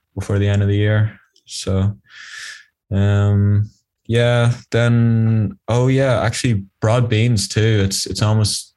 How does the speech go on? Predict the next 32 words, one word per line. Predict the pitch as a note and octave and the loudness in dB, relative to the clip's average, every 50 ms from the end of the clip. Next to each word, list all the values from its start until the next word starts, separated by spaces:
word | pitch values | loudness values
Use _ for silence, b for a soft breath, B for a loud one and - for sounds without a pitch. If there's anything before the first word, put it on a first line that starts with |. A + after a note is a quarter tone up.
| - - - | -16 -6 -2
uh, | G2+ F#2+ F#2+ F#2+ | 0 0 2 0
time | F#2+ - G#2 F#2+ F#2+ | 0 0 0 0 0
to | F#2+ | 0
sow | F#2+ - - G#2 F#2+ F#2 | -2 -2 0 0 0 0
those. | F#2 F#2+ G2+ G2 G2 F#2+ - | 2 2 2 2 0 0 -2
So | - - - F#2+ F#2 F#2 F#2 F#2 - b b b b _ | -4 -4 -2 0 0 0 0 -2 -4 b b b b _
they're | - G2+ G2+ | -2 0 0
one | G2 G2+ G2+ | 0 0 0
of | G2+ G2 | 2 2
those | G2 G2 G2 G2 | 2 2 2 2
early | F#2+ F#2+ F#2+ F#2+ F#2+ | 0 2 2 2 0
ones | F#2+ F#2+ F#2+ F#2+ F#2+ F#2+ - | 0 0 0 0 0 -2 -2
that | - - | -4 -6
you | F#2+ | -6
get | F#2+ G2 F#2+ F#2 | -4 -2 -2 -2
after | F#2 F#2 F#2 G2 G2 - F#2+ F#2 F#2 | -2 -2 -4 -4 -6 -6 -6 -4 -4
as | F#2 F#2+ | -4 -2
well. | G2 G2 F#2+ F#2+ F#2+ F#2+ F#2+ B B B B B B B B _ _ - | -2 -2 0 0 0 -2 -2 B B B B B B B B _ _ -8
Um, | - F#2+ F#2 F#2 F#2 F#2 F2+ F2+ F2+ F2+ F2+ - - _ _ _ _ _ _ _ _ _ _ _ _ - - - | -6 -4 -2 -2 0 0 0 0 -2 -2 -4 -6 -8 _ _ _ _ _ _ _ _ _ _ _ _ -20 -16 -12
some | - - A2+ A2 | -4 -2 0 2
will | A2+ A2+ | 2 2
sow | A2 - - G#2+ G2+ G2+ | 2 2 2 2 2 2
them | G2+ G2 | 2 2
in, | G2 F#2+ | 2 2
like, | F#2+ F#2+ F#2 F#2+ F#2+ - - - - _ _ - | 2 2 0 -2 -4 -8 -16 -20 -20 _ _ -6
October, | F#2+ F#2+ G2 - G2+ F#2+ F#2+ F#2+ | -6 -4 -2 -2 -2 0 0 0
November. | F#2+ F#2+ F#2+ F#2 F#2 F#2 F#2+ F#2+ G2 G2+ G2+ G2+ G2+ G#2 A2+ - _ _ _ _ _ _ | 0 0 0 0 0 2 2 2 2 2 2 2 0 0 -2 -4 _ _ _ _ _ _
Others | - G2+ G#2 G2+ F#2+ G2+ | -2 0 0 0 0 0
wait | G2 F#2+ F#2+ F#2+ | 0 0 0 2
until, | F#2+ F#2+ F#2+ - F#2+ F2+ | 0 0 0 0 -2 -2
like, | F2+ E2+ F2+ F#2+ | -2 -2 -4 -6
February. | - - - F2 F2 F#2 G2 G2 G#2 G#2+ G#2 G#2+ G#2+ A2 | -6 -6 -4 -4 -2 -2 -2 0 0 0 2 0 0 -2